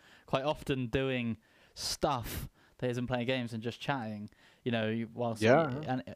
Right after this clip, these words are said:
Speaker 1: you know, see, I l-, genuinely see you guys as work colleagues and not just friends. You know, 'cause we do, we sit and we chat and we discuss stuff, and, um, playing a game, as, uh, you know, as some of the chat saying, is literally just <laughs> a small part of the stream. Actually, a lot of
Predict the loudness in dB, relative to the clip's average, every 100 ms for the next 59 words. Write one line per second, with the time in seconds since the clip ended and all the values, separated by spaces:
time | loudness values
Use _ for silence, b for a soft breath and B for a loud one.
0 | -8 -4 -2 -2 -4 0 0 0 -2 -2
1 | 0 0 0 -2 -2 -2 0 0 0 -2
2 | -2 -4 -2 -2 -2 -6 -6 -6 -8 -12
3 | -8 -6 -6 -8 -8 -8 -8 _ -4 -2
4 | -2 -6 -6 -2 -2 -2 -2 -2 0 0
5 | 0 -2 -2 -2 0 0 0 -2 -2 0
6 | 0 0 -2 -2 -2 -2 -4 -4 -2 -2
7 | -2 -4 -2 -2 b b b b b 0
8 | 0 -2 -8 _ -20 -20 _ _ _ -20
9 | -8 -2 0 0 0 2 2 2 0 0
10 | -2 -8 -6 -4 0 0 0 -2 -2 -2
11 | -2 -2 -2 -2 0 -2 -2 -2 -2 0
12 | -4 -4 -4 -2 0 -2 -2 0 0 0
13 | -2 -2 -4 -2 -2 -2 -4 -8 b b
14 | -6 -4 -2 -2 0 0 0 -2 -6